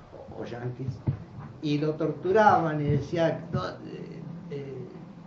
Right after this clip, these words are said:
¿qué hacía el Che Guevara? ¿Qué decía el Che Guevara? ¿Dónde estaba el Che Guevara?". Y él no sabía, no sabía. Es lo peor que podés hacer.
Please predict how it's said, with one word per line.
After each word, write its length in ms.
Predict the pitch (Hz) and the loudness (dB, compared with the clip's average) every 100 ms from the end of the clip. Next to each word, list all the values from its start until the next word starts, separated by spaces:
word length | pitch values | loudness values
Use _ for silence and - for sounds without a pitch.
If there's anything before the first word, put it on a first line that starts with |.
| - | -8
¿qué 100 | 190 | -4
hacía 240 | 165 214 | 2 4
el 60 | - | 4
Che 140 | 180 | 0
Guevara? 520 | 175 180 190 170 160 | 0 2 4 4 2
¿Qué 100 | - | 0
decía 320 | 190 170 208 180 | 0 0 0 -2
el 60 | |
Che 140 | 170 175 | 0 -2
Guevara? 360 | 175 185 170 | 4 6 6
¿Dónde 220 | 170 202 | 2 0
estaba 280 | 175 196 180 | -2 0 0
el 60 | 170 | -2
Che 120 | 170 | -2
Guevara?". 380 | 175 175 185 151 | -2 0 0 2
Y 80 | 165 | 0
él 100 | 180 | -2
no 100 | 180 | -2
sabía, 640 | 135 165 220 196 - - - 123 - - - - - 151 | 0 0 0 0 0 0 -2 -2 -2 -6 -10 -6 -4 -2
no 160 | 190 | -2
sabía. 460 | - 170 202 214 180 | 0 0 2 2 2
Es 220 | 156 147 | 0 0
lo 140 | 156 147 | -2 4
peor 220 | 220 220 | 4 4
que 60 | |
podés 240 | 147 165 185 | 0 0 2
hacer. 140 | 160 | -2